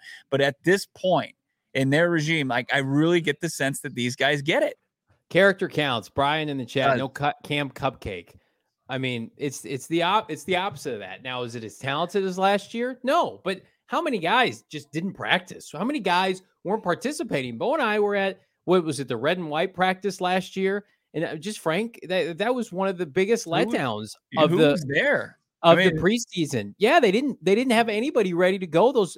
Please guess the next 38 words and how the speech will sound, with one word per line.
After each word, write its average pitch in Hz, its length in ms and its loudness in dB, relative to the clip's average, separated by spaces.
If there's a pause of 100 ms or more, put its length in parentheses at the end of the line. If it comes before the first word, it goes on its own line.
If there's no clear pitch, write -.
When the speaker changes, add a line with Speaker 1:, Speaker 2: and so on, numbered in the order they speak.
Speaker 2:
uh, 160 60 -8
you 320 140 -10
know, 240 100 -4
the 202 80 -10
poor 180 280 -4
fans 208 360 -8
in 214 80 -10
the 165 60 -8
Red 185 200 -6
Sea 233 200 -12
came 175 280 -6
out 190 140 0
and 208 100 -6
supported 208 460 0
this 233 160 -2
team, 185 320 -4 (460)
and 190 120 -2
all 190 280 2
the 262 100 4
heavy 220 260 2
hitters, 262 380 4
they 247 140 2
were 247 100 -6
just 240 220 -12
kinda 240 180 2
standing 240 320 -2
around. 247 260 -2
Some 269 200 -2
people 302 240 -4
weren't 220 160 -2
even 240 180 -6
dressed. 233 380 -4
Some 302 100 -4
people 277 220 -4
weren't 240 180 0
even 254 140 4
Speaker 1:
Yeah. 226 100 0
Speaker 2:
out 339 160 0